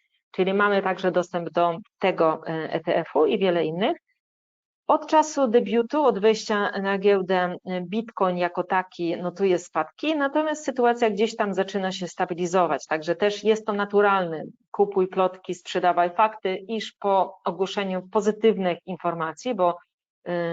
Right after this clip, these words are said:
zatwierdzenie E T F-ów przez amerykańską Komisję Nadzoru Finansowego jest bardzo pozytywnym, y,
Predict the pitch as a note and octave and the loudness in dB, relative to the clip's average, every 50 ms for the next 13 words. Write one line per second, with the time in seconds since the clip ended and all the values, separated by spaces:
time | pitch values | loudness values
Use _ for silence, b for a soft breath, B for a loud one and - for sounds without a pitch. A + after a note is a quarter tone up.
0 | E3+ - - - G3 F#3+ F#3+ - G3 F#3 F3+ F#3 G#3+ G#3 G3+ F#3+ F3+ E3 F3 - | -6 -6 -6 -2 -2 -2 -2 0 -2 0 2 2 2 2 2 0 0 0 0 0
1 | F#3+ F#3 F3+ _ - F3 - - - - F#3 F3+ F3+ - - F#3 F3+ F3 F3 F3 | 0 0 0 _ -6 -8 -8 -8 -4 0 0 0 0 0 -4 -2 -2 -2 -2 -2
2 | F#3 F3 F3+ F3+ - - F#3 F3 E3+ F3+ F3 F3+ E3+ - F3+ E3+ E3+ F3 - F3+ | -4 -4 -4 -4 -6 -4 -4 -4 -4 -4 -6 -6 -6 -8 -6 -4 -4 -4 -2 0
3 | F3 F3 E3 D#3+ - - F3+ F3 F3 E3+ - F#3 E3+ F3 E3+ - F#3 G#3 A3 C4 | 0 0 0 -2 -4 -6 -4 -4 -4 -4 -4 -2 0 0 0 0 0 0 0 0
4 | A#3 G3 F#3 G3+ G3 F#3+ F3+ D#3+ E3+ - - E3+ D3+ E3 E3 E3 F3 E3 D#3+ E3 | -2 -2 0 0 0 0 0 0 -4 -2 -2 -4 -2 -4 -6 -4 -4 -4 -4 -4
5 | E3 D#3+ D#3+ D#3+ E3+ - - - E3 D#3+ D#3+ D#3 D#3 D#3 D#3 | -6 -4 -4 -6 -8 -10 -8 -8 -6 -6 -6 -6 -8 -10 -12